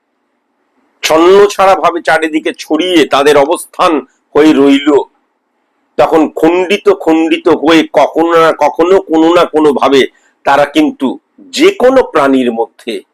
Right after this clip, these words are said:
মানুষের মধ্যে হতে পারে, পশুদের মধ্যে হতে পারে, তারা কিন্তু তখন প্রবেশ করায়, করার জন্য সচেষ্ট হচ্ছে। এবং তারপর কিন্তু দেখা যায়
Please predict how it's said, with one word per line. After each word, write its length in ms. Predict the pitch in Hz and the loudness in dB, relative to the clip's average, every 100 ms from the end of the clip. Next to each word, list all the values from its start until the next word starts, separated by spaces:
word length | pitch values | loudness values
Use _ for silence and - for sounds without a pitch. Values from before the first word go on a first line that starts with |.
| _ _ _ _ | _ _ _ _
মানুষের 580 | 101 117 151 175 190 180 | -4 0 2 2 2 2
মধ্যে 320 | 170 151 127 | 2 -2 0
হতে 260 | 131 131 135 | -2 0 -2
পারে, 320 | 131 127 117 - _ _ _ _ | 0 0 -2 -6 _ _ _ _
পশুদের 600 | - 165 - 202 214 214 | -2 -2 0 0 4 4
মধ্যে 320 | 170 147 117 139 | 2 -4 -2 -4
হতে 260 | 120 131 | -2 -6
পারে, 300 | 120 117 104 - _ _ _ | -2 -2 -2 -8 _ _ _
তারা 220 | 131 139 | -2 -2
কিন্তু 340 | - 147 131 139 | 0 -4 -4 -4
তখন 300 | 117 139 147 | -2 -4 -6
প্রবেশ 580 | - 127 123 131 - | -4 -2 0 -2 -6
করায়, 380 | - 131 127 160 - - | -4 0 2 0 -2 -4
করার 380 | 123 139 160 160 | 0 2 2 0
জন্য 320 | 185 190 202 | -2 0 0
সচেষ্ট 680 | - - 160 233 214 - 170 | -2 -6 -8 -6 -8 -8 -6
হচ্ছে। 580 | 131 127 - - 123 101 _ _ _ _ _ _ _ _ _ _ _ _ _ _ - | -4 -4 -8 -12 -10 -12 _ _ _ _ _ _ _ _ _ _ _ _ _ _ -2
এবং 280 | 139 147 | 2 2
তারপর 500 | 127 147 151 - 208 | 0 0 0 2 0
কিন্তু 380 | 202 190 156 156 | 0 -4 -4 -4
দেখা 280 | 147 139 180 | -2 -2 -2
যায় 280 | - 151 | 0 -2